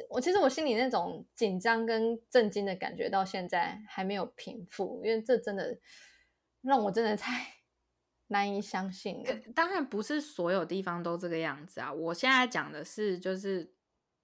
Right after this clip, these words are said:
Speaker 2: 那种跨州的公路，跟
Speaker 1: 嗯哼。
Speaker 2: 其实你真的不要在太偏僻的地方，其实都还好。刚来的时候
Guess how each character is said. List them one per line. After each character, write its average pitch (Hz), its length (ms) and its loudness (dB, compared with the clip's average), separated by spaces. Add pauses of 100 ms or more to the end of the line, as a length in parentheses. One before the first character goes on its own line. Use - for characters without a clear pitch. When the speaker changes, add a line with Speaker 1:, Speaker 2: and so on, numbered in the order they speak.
Speaker 2:
那 208 220 -2
种 143 340 -8
跨 165 640 -4
州 160 380 -2
的 147 440 -8 (420)
公 151 360 -8
路， 160 260 -6 (180)
跟 202 260 2
Speaker 1:
嗯 196 40 2
哼。 190 160 -4
Speaker 2:
其 175 240 -8
实 170 180 -10
你 160 160 -8
真 160 240 -10
的 151 380 -8 (200)
不 170 140 -2
要 233 140 4
在 254 160 2
太 240 200 2
偏 202 220 -2
僻 202 140 -6
的 147 140 -8
地 156 140 -8
方， 143 180 -10
其 - 120 -16
实 - 60 -12
都 - 140 -10
还 - 200 -14
好。 - 300 -14 (220)
刚 294 380 0
来 160 260 0
的 165 160 -4
时 156 200 -8
候 175 460 -4